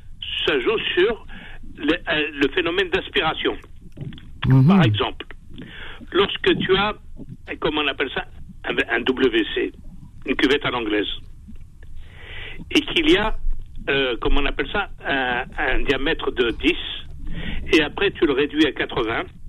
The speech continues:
Speaker 1: ou à soixante-dix, et après il repart à quatre-vingts, ça fait un étranglement et ça fait un effet d'aspiration, on appelle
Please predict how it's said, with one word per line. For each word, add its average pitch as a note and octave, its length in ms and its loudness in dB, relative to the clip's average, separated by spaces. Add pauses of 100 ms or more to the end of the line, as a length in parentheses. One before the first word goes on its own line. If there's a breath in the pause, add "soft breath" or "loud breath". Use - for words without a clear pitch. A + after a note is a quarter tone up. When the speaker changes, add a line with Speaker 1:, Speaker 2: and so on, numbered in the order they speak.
(680)
Speaker 1:
ou C#3+ 100 4
à C#3+ 80 2
soixante-dix, D3 640 2 (420 loud breath)
et D3 160 6
après F#3 300 2
il D#3+ 60 4
repart D3+ 380 0
à - 40 -8
quatre-vingts, B2+ 560 -4 (1200 loud breath)
ça E3+ 100 -2
fait E3 140 0
un E3+ 100 0
étranglement D#3 680 0 (220)
et C#3+ 200 4
ça D#3 100 -2
fait F#3 320 0
un C#3+ 160 -2
effet C#3 240 2
d'aspiration, D3 640 0
on F3 200 0
appelle B2 260 -2